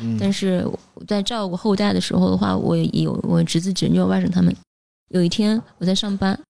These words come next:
Speaker 2: 我侄女儿给我打视频过来，哇，哭的那叫伤心欲绝呀。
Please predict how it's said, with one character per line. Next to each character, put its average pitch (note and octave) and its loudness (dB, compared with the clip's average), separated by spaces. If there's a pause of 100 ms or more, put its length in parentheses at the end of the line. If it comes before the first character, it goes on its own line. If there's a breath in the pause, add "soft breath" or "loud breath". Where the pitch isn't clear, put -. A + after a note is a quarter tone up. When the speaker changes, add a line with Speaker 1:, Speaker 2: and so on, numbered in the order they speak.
(280)
Speaker 2:
我 E3 0
侄 E3 2
女 F3+ 4
儿 F#3+ 2
给 E3+ 0
我 F3 2
打 - -4
视 E3+ 0
频 D#3+ 4
过 F3 2
来， D#3+ -2
哇， F#3 0
哭 G#3+ 2
的 F#3+ 2
那 G3 4
叫 F3+ 2
伤 G3 0
心 G3 2
欲 F#3+ 6
绝 F3 0
呀。 F3+ 0